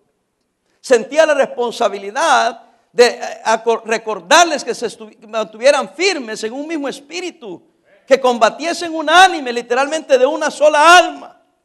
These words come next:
Manténganse firmes, dice, en un mismo espíritu, combatiendo como, hermanos, unánimes.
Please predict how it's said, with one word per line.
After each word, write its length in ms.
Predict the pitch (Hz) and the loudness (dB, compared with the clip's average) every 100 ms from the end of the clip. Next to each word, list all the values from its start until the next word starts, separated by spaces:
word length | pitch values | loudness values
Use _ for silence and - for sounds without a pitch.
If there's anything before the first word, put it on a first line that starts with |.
| _ _ _ _ _ _ _ _ | _ _ _ _ _ _ _ _
Manténganse 540 | 196 208 294 330 302 269 | -6 -2 2 2 2 -2
firmes, 500 | 269 370 370 285 160 | 0 0 0 -2 -6
dice, 520 | 226 - 220 170 - _ | -8 -6 -4 -4 -10 _
en 160 | 214 | 0
un 140 | 262 311 | 0 -2
mismo 200 | 320 294 | -4 -4
espíritu, 840 | - - 294 320 294 247 214 - | -4 -6 -2 -2 -2 -8 -12 -12
combatiendo 960 | _ 277 240 226 214 - 302 403 349 277 | _ 6 8 4 2 -2 -6 -4 0 2
como, 260 | 285 269 233 | 8 8 6
hermanos, 480 | 190 175 170 - _ _ | -2 -6 -6 -12 _ _
unánimes. 960 | 226 202 196 285 330 285 226 196 156 | -8 -8 0 2 2 -2 -4 -6 -8